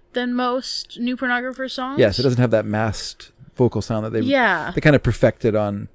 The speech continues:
Speaker 2: the song Mass Romantic.
Speaker 1: Yes, from their first album,
Speaker 2: Yeah,
Speaker 1: Mass
Speaker 2: where it's
Speaker 1: Romantic.
Speaker 2: just, like, all, it's just, like, a wall of sound,
Speaker 1: Yeah.
Speaker 2: basically. It's just a wall of sound
Speaker 1: Yes,
Speaker 2: production.
Speaker 1: exactly, which, you know, is great.
Speaker 2: Yeah.
Speaker 1: Like, it, it's good. It's
Speaker 2: It's
Speaker 1: a
Speaker 2: a great
Speaker 1: good
Speaker 2: song.
Speaker 1: sound.
Speaker 2: Yeah,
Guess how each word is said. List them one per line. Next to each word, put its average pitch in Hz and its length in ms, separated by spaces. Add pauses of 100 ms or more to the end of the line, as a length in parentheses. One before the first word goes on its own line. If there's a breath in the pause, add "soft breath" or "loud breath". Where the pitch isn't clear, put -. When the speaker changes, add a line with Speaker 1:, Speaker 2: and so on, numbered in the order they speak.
(380)
Speaker 2:
the 117 80
song 110 300
Mass 107 320
Romantic. 110 580
Speaker 1:
Yes, 240 260
from 202 140
their 196 80
first 185 260
album, 156 200
Speaker 2:
Yeah, 104 180
Speaker 1:
Mass 95 120
Speaker 2:
where 95 80
it's - 60
Speaker 1:
Romantic. 113 200
Speaker 2:
just, 123 140
like, 110 200 (120)
all, 117 300
it's 120 140
just, 123 120
like, 110 180 (160)
a 117 100
wall 117 340
of 104 160
sound, 98 440
Speaker 1:
Yeah. 247 180
Speaker 2:
basically. 104 220
It's 98 100
just 101 100
a 107 40
wall 110 260
of 101 100
sound 101 240
Speaker 1:
Yes, 220 140
Speaker 2:
production. - 240
Speaker 1:
exactly, 190 400
which, 247 240
you 269 80
know, 247 100
is 220 100
great. 180 400 (380)
Speaker 2:
Yeah. 190 120
Speaker 1:
Like, 226 80
it, 262 80
it's 240 180
good. 240 220
It's 202 60
Speaker 2:
It's 233 80
Speaker 1:
a - 20
Speaker 2:
a - 20
great 185 80
Speaker 1:
good - 60
Speaker 2:
song. 180 260
Speaker 1:
sound. 107 180
Speaker 2:
Yeah, 104 180